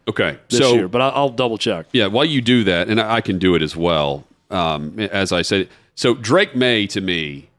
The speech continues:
Speaker 1: I don't know how he's not more of a story.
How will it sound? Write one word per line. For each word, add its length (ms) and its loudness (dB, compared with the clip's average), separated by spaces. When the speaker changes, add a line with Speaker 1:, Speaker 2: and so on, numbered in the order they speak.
Speaker 1:
I 100 0
don't 320 2
know 240 2
how 600 0
he's 240 -4
not 260 0
more 200 2
of 80 -2
a 40 -8
story. 600 -6